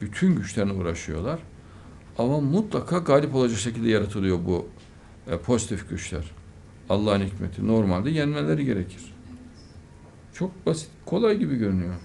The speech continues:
Ama hayret edici şekilde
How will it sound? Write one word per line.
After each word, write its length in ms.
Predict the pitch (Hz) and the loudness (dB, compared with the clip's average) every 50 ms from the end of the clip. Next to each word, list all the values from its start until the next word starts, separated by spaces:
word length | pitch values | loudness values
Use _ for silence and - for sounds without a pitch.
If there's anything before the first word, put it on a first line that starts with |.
| - - - - - - - - - - - - | -16 -20 -20 -20 -20 -20 -20 -20 -20 -20 -6 -2
Ama 460 | - 110 113 127 151 185 233 254 247 - - - - - - - | 0 2 2 2 2 0 0 -2 -4 -6 -10 -16 -20 -20 -20 -20
hayret 360 | - - 123 123 143 180 196 175 | -12 -6 -2 0 0 2 2 2
edici 220 | 156 139 120 113 | 2 0 0 -2
şekilde 600 | - 120 110 - 123 113 107 107 139 180 214 240 | -4 -4 -4 -2 -2 -2 0 0 -2 -2 -2 -4